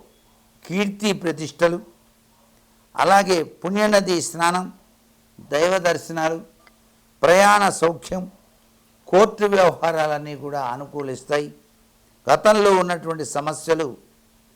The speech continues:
మబ్బు వీడినట్లుగా విడిపోతాయి. జీవనం ఉల్లాసంగా, ఆనందంగా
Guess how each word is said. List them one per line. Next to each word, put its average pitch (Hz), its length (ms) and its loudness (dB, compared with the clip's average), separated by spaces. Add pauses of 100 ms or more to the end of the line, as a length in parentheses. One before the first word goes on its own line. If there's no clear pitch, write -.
(180)
మబ్బు 151 340 -2
వీడినట్లుగా 160 840 -2
విడిపోతాయి. 143 800 -4 (760)
జీవనం 175 540 0
ఉల్లాసంగా, 156 800 0 (840)
ఆనందంగా 147 680 -2